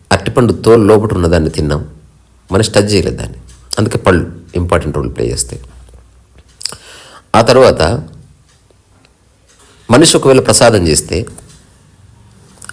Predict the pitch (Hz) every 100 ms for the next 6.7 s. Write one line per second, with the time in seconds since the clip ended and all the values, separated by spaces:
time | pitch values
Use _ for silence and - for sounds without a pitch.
0 | - 113 - 101 143 110 78 - - -
1 | - - - - 113 107 - - 135 147
2 | 120 113 113 - 110 - 104 101 - 98
3 | 113 92 98 107 98 85 95 - 87 131
4 | - - - - - - _ _ _ _
5 | _ _ _ _ - - 156 160 156 151
6 | 123 117 - 123 95 87 -